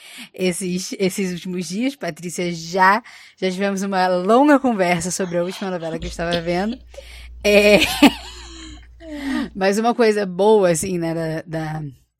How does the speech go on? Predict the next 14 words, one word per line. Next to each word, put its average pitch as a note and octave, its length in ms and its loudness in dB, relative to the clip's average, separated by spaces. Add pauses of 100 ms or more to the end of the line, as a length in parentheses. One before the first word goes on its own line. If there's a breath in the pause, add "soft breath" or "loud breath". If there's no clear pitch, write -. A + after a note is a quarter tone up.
(340)
uma F3 140 -4
boa E3+ 140 0
analogia F3+ 500 0
pra E3+ 140 -8
gente D#3+ 200 -8
fazer D#3+ 280 -8
aqui E3+ 200 -12
com - 100 -10
a E3 40 -6
novela F3+ 440 -4
é F3+ 160 -6
justamente F#3+ 540 -6
isso, F#3 300 -2
né? D#3+ 160 -6